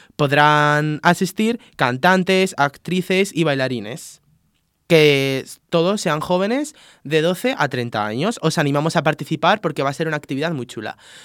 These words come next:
Los seleccionados tendrán una formación entre julio y septiembre.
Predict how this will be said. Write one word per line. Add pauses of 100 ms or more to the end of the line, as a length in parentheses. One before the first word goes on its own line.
(880)
Los
seleccionados (240)
tendrán
una
formación
entre
julio (540)
y
septiembre.